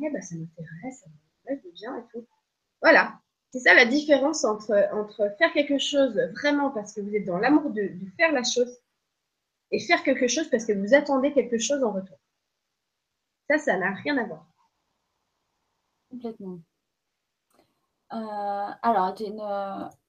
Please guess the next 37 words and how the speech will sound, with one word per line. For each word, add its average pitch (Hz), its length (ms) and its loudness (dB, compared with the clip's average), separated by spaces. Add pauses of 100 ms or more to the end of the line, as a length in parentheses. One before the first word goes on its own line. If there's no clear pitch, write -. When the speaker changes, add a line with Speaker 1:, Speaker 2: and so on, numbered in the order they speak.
Speaker 2:
super 294 460 -8
question 262 440 -10
aussi, 254 540 -8 (180)
euh, 190 460 -10 (1000)
parce 202 140 -12
que 226 100 -8
ça, 285 120 -6
c'est 285 120 -8
un 208 100 -2
point - 240 -8
hyper 262 240 -4
important 240 460 -6
que 254 40 -8
tu 240 120 -14
viens 220 140 -12
de 214 80 -18
souligner, 233 440 -8
Lulu, 226 380 -10 (720)
parce 196 180 -20
que 202 140 -16
ça 202 180 -10
parasite 220 520 -8
vachement, 247 500 -6
c'est 254 140 -10
le 196 60 -12
mental 226 320 -10
qui - 140 -20
prend 208 260 -16
le 185 140 -14
dessus 220 440 -16
sur 196 240 -10
Speaker 1:
Oui. - 80 -6
Speaker 2:
les, - 60 -20 (500)
c'est 202 60 -16
vrai 226 100 -16
que - 140 -20
c'est, 175 160 -14